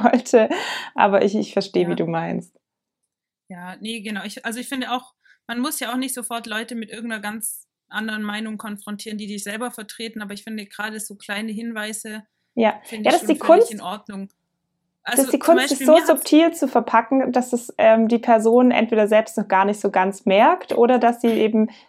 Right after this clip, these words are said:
Speaker 1: das dann doch anders aufnimmt oder so. Wer weiß, vielleicht ist das auch schön, wenn man da so eine Fähigkeit hätte, äh, kleine Hinweise, Reflexionen, Feedback irgendwie auf so eine subtile Art und Weise zu vermitteln, dass es beim anderen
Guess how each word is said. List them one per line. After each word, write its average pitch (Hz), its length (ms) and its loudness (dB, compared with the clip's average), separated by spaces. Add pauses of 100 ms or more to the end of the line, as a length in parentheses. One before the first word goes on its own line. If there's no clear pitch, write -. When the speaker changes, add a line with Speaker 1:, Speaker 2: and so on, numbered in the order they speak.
(160)
Speaker 1:
das - 340 -4
dann 214 180 4
doch 220 220 2
anders 190 360 0
aufnimmt 185 560 0
oder 175 220 0
so. 170 380 -2
Wer 190 180 2
weiß, 180 280 -2
vielleicht 190 280 -2
ist - 140 -8
das 190 100 -6
auch 190 160 0
schön, 185 420 -2 (300)
wenn 185 100 -4
man 185 120 0
da 185 160 2
so 185 40 0
eine 185 120 -2
Fähigkeit 196 680 0
hätte, 185 400 0 (440)
äh, 180 340 2 (280)
kleine 190 340 0
Hinweise, 185 1000 2
Reflexionen, 185 760 -2
Feedback 180 520 -4
irgendwie 180 400 -2
auf 175 140 -4
so - 120 -6
eine 180 220 -4 (560)
subtile 202 640 -2
Art 185 220 0
und 185 120 -2
Weise 180 320 0
zu - 140 -6
vermitteln, 180 560 -2
dass 175 180 -6
es - 140 -10
beim 170 180 -2
anderen 175 540 -4